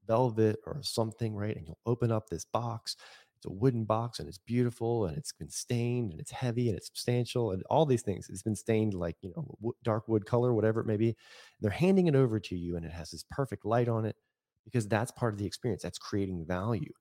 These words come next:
So I used to do the same thing with actual presenting, uh, veneers, in that it creates value.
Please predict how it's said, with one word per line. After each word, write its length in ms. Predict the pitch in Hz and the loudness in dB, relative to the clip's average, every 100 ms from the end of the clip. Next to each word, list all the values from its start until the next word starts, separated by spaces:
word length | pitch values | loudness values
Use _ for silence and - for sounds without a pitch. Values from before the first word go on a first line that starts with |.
| _ _ _ | _ _ _
So 100 | 120 | 6
I 60 | |
used 100 | 160 - | 6 6
to 60 | |
do 320 | 131 - 123 | 2 8 8
the 140 | 151 117 | 8 4
same 320 | - 110 107 | 0 0 -2
thing 340 | - 110 104 | -2 0 0
with 160 | 92 87 | -2 -2
actual 380 | 90 85 - 87 | -4 -6 -6 -8
presenting, 680 | - 98 95 87 90 82 82 | -6 -4 -4 -4 -6 -8 -8
uh, 240 | 85 78 | -10 -10
veneers, 520 | 76 95 170 220 117 - _ _ _ _ - | -4 0 2 4 0 -2 _ _ _ _ -4
in 160 | 127 | 2
that 180 | 120 117 | 4 4
it 80 | 101 | 4
creates 320 | - 127 131 | 2 0 0
value. 400 | 101 82 80 151 | -2 -2 -2 -4